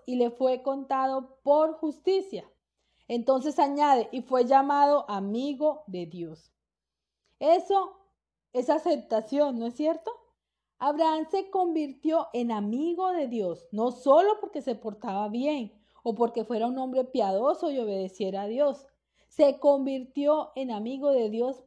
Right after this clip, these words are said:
porque creyó en la promesa de Dios. Abraham es un bello ejemplo sobre lo que Pablo está hablando aquí en Romanos.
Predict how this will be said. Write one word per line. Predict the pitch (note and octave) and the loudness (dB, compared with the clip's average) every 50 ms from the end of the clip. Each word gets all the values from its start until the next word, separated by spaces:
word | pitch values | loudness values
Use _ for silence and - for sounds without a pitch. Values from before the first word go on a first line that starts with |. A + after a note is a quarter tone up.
| _ | _
porque | - C4+ C4 C4 B3 A3 - - B3+ B3 A#3 A#3+ - | 0 2 2 2 2 0 -4 -4 -2 -2 -2 -2 -2
creyó | B3 A#3 A3 G#3+ G#3+ G3+ F3+ F3+ G3+ A#3 B3 C4 C#4+ D#4 D#4+ F4 E4+ - | -2 0 2 2 0 -2 -6 -6 -2 0 2 2 2 2 0 -2 -4 -6
en | A#3 A3+ G#3+ | -8 -8 -8
la | G3+ G3 G3 - | -6 -8 -10 -10
promesa | G3+ F#3+ F#3 F#3 F#3+ G#3 A#3+ C4 B3+ - B3+ A3+ | -8 -8 -8 -8 -8 -8 -8 -10 -10 -8 -10 -8
de | G3+ E3+ E3 | -8 -8 -10
Dios. | E3 F3+ A3 B3 B3+ B3 B3+ - - _ _ _ _ _ _ _ _ _ _ _ _ _ - | -6 -2 0 0 0 0 -2 -8 -20 _ _ _ _ _ _ _ _ _ _ _ _ _ -12
Abraham | - G#3+ A3+ A3+ A3+ A3 A3 A3+ B3+ C#4+ D4+ | -6 -6 -4 -2 0 0 0 0 -2 -2 -2
es | D4 C#4+ C#4+ | -2 -4 -4
un | C#4 C4 C4 B3 A3+ | -4 -4 -4 -2 0
bello | A#3 B3+ C#4+ C4+ D4+ D4+ | 0 0 0 -2 -2 -4
ejemplo | C#4+ B3 D4+ D#4 E4+ E4+ E4+ E4 - E4 E4 E4 E4+ E4+ E4+ - _ _ _ _ _ _ | -4 -2 -2 -2 0 0 -2 -2 -4 -4 -2 -2 -4 -4 -8 -14 _ _ _ _ _ _
sobre | - C4+ B3+ B3 A#3+ A#3 A#3 A3+ | 0 2 4 4 6 6 4 4
lo | A#3 A3+ A3 G#3+ | 2 0 -2 -4
que | - A3 G3+ | -6 -8 -8
Pablo | G#3 - B3 C4 C#4+ D4+ D#4+ D#4+ E4 D#4 - | -6 -4 -4 -2 -2 -2 -2 -2 -2 -4 -6
está | A#3 A3 G3+ _ - G3 F#3+ | -8 -14 -14 _ -12 -10 -8
hablando | F#3+ G#3 A3+ B3 C4+ D4 D4 C4 D4 A#3 B3 | -8 -6 -6 -6 -6 -6 -8 -6 -8 -8 -8
aquí | G3+ G3 - - G3 F3+ | -10 -14 -12 -10 -10 -10
en | E3+ D#3 | -10 -10
Romanos. | E3+ F#3 F#3+ A3 B3 C4+ C4 B3 A3+ G#3 | -12 -10 -8 -6 -6 -6 -6 -8 -10 -12